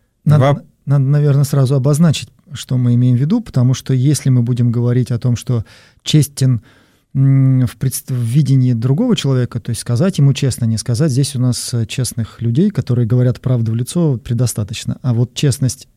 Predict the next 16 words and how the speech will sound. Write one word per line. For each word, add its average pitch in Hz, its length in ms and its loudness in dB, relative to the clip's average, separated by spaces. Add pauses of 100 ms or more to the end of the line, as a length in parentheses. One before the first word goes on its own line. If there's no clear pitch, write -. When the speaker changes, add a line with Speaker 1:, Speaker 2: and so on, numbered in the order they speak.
(340)
Speaker 1:
о 131 100 2
себе, 143 580 0 (500)
вот 120 200 0
здесь 151 220 2
возникают 117 440 0
трудности 113 480 -2
и 110 40 0
вопросы, 120 480 -2
и, - 20 2
наверное, 110 340 0
мы 117 80 0
сегодня 113 220 -2
будем 113 240 0
об 117 120 2
этом 120 220 0
говорить. 104 400 -8